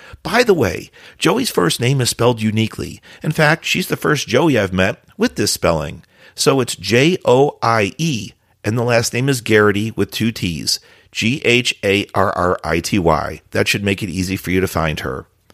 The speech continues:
Again, she has two books, and she has a history of working in Hollywood and with some other top firms. You know, what else can I say about Podfest? It was absolutely amazing.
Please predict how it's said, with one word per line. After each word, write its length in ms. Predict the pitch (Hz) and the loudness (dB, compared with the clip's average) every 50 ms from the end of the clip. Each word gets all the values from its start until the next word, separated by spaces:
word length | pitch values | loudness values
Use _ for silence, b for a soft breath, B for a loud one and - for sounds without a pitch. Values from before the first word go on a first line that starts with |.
| B B B B B B | B B B B B B
Again, 320 | - 113 104 104 90 87 | 0 2 4 2 2 2
she 200 | 87 - 95 95 | 0 0 0 0
has 220 | 98 95 90 85 - | 0 0 0 -2 0
two 160 | - 151 147 | 2 2 4
books, 460 | 139 160 185 - - - - - b b b b b b - | 4 4 2 2 0 -6 -8 -10 b b b b b b 2
and 320 | 170 185 185 196 185 - - _ | 2 2 2 0 -2 -6 -12 _
she 140 | - - 147 | -2 0 2
has 140 | 135 131 127 | 2 2 2
a 60 | 117 | 0
history 300 | 127 120 - - 123 123 | 0 0 0 0 0 0
of 120 | 117 101 | 2 2
working 300 | 104 107 107 - 113 113 | 2 0 0 -2 -4 -4
in 80 | 110 107 | -4 -4
Hollywood 600 | 101 - 107 98 95 92 92 98 92 95 - - - | -2 0 2 4 4 4 2 2 0 0 -2 -4 -4
and 180 | 98 95 95 90 | -2 -2 -2 -2
with 120 | 90 85 | -2 -2
some 160 | - 90 90 | -2 -2 -2
other 260 | 92 92 92 90 87 B B B B - | -2 0 0 0 -2 B B B B -4
top 240 | 110 98 92 - - | -2 -2 -2 -2 -2
firms. 400 | - 90 92 90 87 87 - - _ - _ _ _ _ _ _ _ _ _ _ _ _ _ _ _ - B B B B B B B B B B B B B B B B B B B | -2 0 0 0 -2 -4 -6 -8 _ -20 _ _ _ _ _ _ _ _ _ _ _ _ _ _ _ -20 B B B B B B B B B B B B B B B B B B B
You 120 | - 196 | 0 2
know, 100 | 190 180 131 123 B B - | 2 4 4 2 B B -2
what 160 | 143 180 185 | 0 2 2
else 160 | 180 165 - | 2 0 -2
can 140 | - 170 156 | -2 0 0
I 80 | 135 120 | 2 0
say 340 | - - - 113 98 92 - - | 2 2 4 4 4 2 2 0
about 340 | 104 92 90 85 87 - - | 0 0 2 0 0 -2 -2
Podfest? 680 | - 107 90 85 80 - - 82 82 - - - - - _ | 0 0 2 0 0 -2 -4 -4 -4 -4 -6 -8 -10 -10 _
It 160 | - 117 113 | -2 -2 0
was 200 | - 120 107 - - - | 0 0 -2 0 0 0
absolutely 420 | 131 131 - - - 120 113 113 | 0 0 0 0 0 2 2 4
amazing. 600 | 101 95 90 87 87 80 76 85 78 78 87 - | 4 4 2 2 0 0 -2 -4 -8 -8 -10 -14